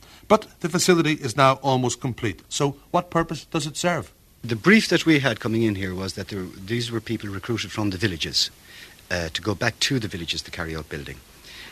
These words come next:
Speaker 2: Uh, in the villages, they have a difficulty insofar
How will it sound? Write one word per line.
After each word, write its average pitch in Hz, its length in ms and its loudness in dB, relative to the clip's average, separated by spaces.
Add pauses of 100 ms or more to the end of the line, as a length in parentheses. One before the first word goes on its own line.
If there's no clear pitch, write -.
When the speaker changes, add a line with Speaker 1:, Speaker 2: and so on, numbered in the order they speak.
(200)
Speaker 2:
Uh, 85 260 -4 (180)
in 151 100 8
the 151 80 8
villages, 101 360 -2
they 90 80 -10
have 85 140 -8
a 85 40 -10
difficulty 80 580 -8
insofar 82 800 -6